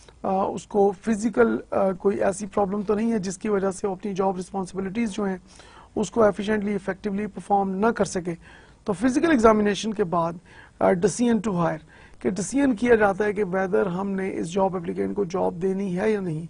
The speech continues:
तो जब ये डिसीजन लिया जाता है, for example, कि हमने इसको जॉब देनी है, तो offer of appointment letter जो है वो इशू हो जाती है। और अपॉइंटमेंट लेटर जब इशू होता है तो definitely अब ये जॉब एप्लीकेंट की मर्जी है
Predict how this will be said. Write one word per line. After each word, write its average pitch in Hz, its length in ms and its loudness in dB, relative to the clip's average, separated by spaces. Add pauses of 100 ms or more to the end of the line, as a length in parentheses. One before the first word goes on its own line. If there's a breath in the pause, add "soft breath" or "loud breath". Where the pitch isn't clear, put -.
(520 loud breath)
तो 214 100 6
जब 208 260 4 (320 soft breath)
ये 240 120 6
डिसीजन 262 320 4
लिया 233 240 10
जाता 214 240 8
है, 208 60 4
for 208 160 4
example, 190 460 0
कि 196 60 -2
हमने 196 240 0
इसको 196 180 -4
जॉब 185 260 0
देनी 208 340 0
है, 202 120 0
तो 202 300 -2
offer 214 340 2
of 202 100 -4
appointment 202 520 -2
letter 196 200 0
जो 220 180 2
है 208 60 4
वो 208 160 2
इशू 208 180 -6
हो 220 80 0
जाती 202 280 0
है। 202 120 -2 (600 loud breath)
और 214 140 10
अपॉइंटमेंट 247 440 4
लेटर 226 220 4
जब 214 180 4
इशू 214 180 -2
होता 214 180 2
है 214 60 2
तो 208 100 -4
definitely 214 600 0 (400 loud breath)
अब 202 140 4
ये 220 100 2
जॉब 226 500 8
एप्लीकेंट 254 540 4
की 247 100 0
मर्जी 196 360 -2
है 160 240 -2